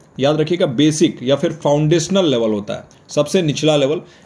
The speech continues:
ये बेसिक लेवल या फाउंडेशनल लेवल होता है, यही न्यू होता है और इसी के ऊपर जो है आप बिल्डअप करते हो। तो इसे हर्बर्ट ने दिया था, मेमोरी लेवल या स्मृति स्तर,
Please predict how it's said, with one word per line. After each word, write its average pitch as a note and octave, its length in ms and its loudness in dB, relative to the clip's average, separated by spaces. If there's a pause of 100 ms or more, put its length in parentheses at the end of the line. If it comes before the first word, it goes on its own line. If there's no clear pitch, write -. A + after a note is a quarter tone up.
ये D3+ 120 4
बेसिक D#3+ 380 2
लेवल E3 240 2
या E3+ 80 2
फाउंडेशनल D3 540 0
लेवल B2 240 0
होता G#2+ 200 -4
है, D3 100 -12 (160)
यही E3+ 200 4
न्यू D#3 320 2
होता B2+ 240 0
है E3 60 2
और C#3+ 100 0
इसी F3 200 -2
के E3 100 2
ऊपर D3+ 280 2
जो C3+ 140 -2
है D#3+ 180 -2
आप C3+ 180 -4
बिल्डअप B2+ 340 0
करते A2 240 -2
हो। A#2+ 60 -6
तो D3+ 80 -2
इसे E3 220 0
हर्बर्ट C#3+ 400 -2
ने C3 140 -4
दिया A2+ 180 -4
था, E3+ 120 -8
मेमोरी D3+ 460 0
लेवल B2+ 260 -2
या C3 100 -2
स्मृति D3+ 440 0
स्तर, - 220 -12